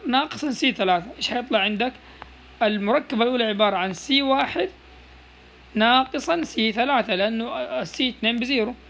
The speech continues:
فاصلة. أمسك ال-، الكومبوننت الثانية بالأحمر، اثنين سي واحد زائد سي اثنين زائد صفر.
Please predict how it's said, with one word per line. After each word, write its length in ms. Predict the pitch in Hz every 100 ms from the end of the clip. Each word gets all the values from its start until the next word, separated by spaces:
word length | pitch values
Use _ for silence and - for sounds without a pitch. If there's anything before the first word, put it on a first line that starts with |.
| - - -
فاصلة. 380 | 247 240 - 165 156 - - - - - - - - - - - - - - - - - - - - - - - -
أمسك 300 | 277 277 269
ال-، 140 | 269
الكومبوننت 480 | 254 220 240 269 262
الثانية 260 | - 247 226
بالأحمر، 360 | 220 185 202
اثنين 280 | 208 285 330
سي 200 | - 320
واحد 400 | 294 277 - 403 - - - - 320
زائد 360 | 220 254 233
سي 240 | 214 285 269
اثنين 440 | - 208 247 330 302
زائد 260 | 196 214
صفر. 360 | 247 330 240